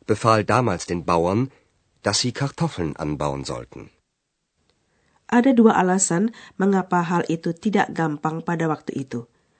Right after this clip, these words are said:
Speaker 2: Pertama, kentang tidak dikenal orang pada zaman itu.
Speaker 1: Das musste er befehlen, weil damals niemand die Kartoffel kannte.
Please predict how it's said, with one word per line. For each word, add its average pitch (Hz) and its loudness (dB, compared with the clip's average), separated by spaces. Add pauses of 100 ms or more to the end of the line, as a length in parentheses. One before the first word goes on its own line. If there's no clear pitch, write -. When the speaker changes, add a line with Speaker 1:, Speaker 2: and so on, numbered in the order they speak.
(200)
Speaker 2:
Pertama, 165 -2 (320)
kentang 185 0
tidak 208 0
dikenal 151 -4
orang 165 -2
pada 180 -2
zaman 131 -6
itu. 107 -8 (1400)
Speaker 1:
Das - -2
musste 98 -2
er 78 -4
befehlen, 85 -4 (500)
weil 76 -2
damals 82 -2
niemand 87 -4
die 73 -10
Kartoffel - -14
kannte. - -10